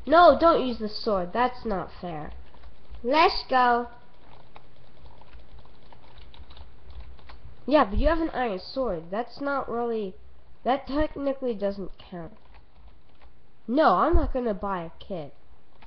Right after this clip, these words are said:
Ain't nobody got time for that. Dang it, I missed a shot. I'll kill you!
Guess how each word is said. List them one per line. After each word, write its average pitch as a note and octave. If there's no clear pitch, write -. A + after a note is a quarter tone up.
Ain't C4+
nobody G#3+
got F3+
time F3
for F3
that. F3+
Dang C4+
it, E3
I F3+
missed A3
a G3
shot. D#3
I'll C4+
kill G#4+
you! A#3